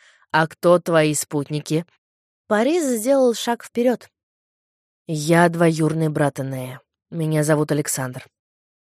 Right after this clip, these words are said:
Царь кивнул и уточнил: «А остальные? Ваша охрана и свита?»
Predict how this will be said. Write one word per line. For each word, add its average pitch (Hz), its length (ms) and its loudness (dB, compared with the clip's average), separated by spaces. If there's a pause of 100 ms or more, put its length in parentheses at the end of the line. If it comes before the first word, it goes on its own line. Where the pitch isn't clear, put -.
Царь 349 240 2
кивнул 269 460 -2
и 233 40 4
уточнил: 220 560 -6 (500)
«А 147 200 -4
остальные? 139 640 -8 (600)
Ваша 147 420 2
охрана 143 680 -4
и 135 40 -10
свита?» 151 500 -6